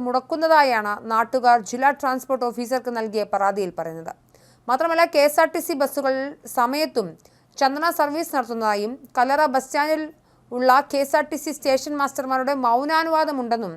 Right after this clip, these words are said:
നാട്ടുകാർ ആരോപിക്കുന്നു. ഇതുമായി ബന്ധപ്പെട്ട് നിരവധി പരാതികൾ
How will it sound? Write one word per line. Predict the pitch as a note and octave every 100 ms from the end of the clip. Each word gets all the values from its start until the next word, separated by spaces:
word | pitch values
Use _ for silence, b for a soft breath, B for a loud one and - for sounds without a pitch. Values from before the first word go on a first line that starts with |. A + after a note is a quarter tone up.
| -
നാട്ടുകാർ | G#3 G#3 G3 E3+
ആരോപിക്കുന്നു. | E3 D#3+ E3 E3 - _ b b b
ഇതുമായി | F#3 G3+ G#3+ G3+
ബന്ധപ്പെട്ട് | G3+ G#3+ A3 G#3 C4 G#3+
നിരവധി | G#3+ B3 C4 C4
പരാതികൾ | A3 A3 A3+ A#3